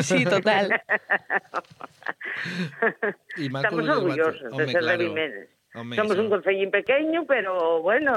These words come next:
Speaker 3: damos guerra y traballamos y, y bueno, tratamos de, también de que la xente venga a ver, a vemos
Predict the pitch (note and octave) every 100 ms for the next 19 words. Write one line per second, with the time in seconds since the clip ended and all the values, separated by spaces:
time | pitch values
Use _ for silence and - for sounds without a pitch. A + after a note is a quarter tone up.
0 | F3+ E3+ G#3 C4+ C4+ F#3+ D#3 D3+ C#3 D#3+
1 | - D3+ D#3+ G#3 C4+ B3 A#3 - F#3+ F3
2 | E3+ E3 - - - - _ - F#3 E3+
3 | F3+ A#3 G3+ D#3 E3+ E3+ F#3+ G3+ G3 F3
4 | G3+ G#3+ F#3 E3+ E3 F#3 F3 F3+ E3+ E3+
5 | E3+ E3+ E3 - - - E3 E3+ F3+ F3
6 | D3+ D3+ C#3 D#3 G3+ D4 D4+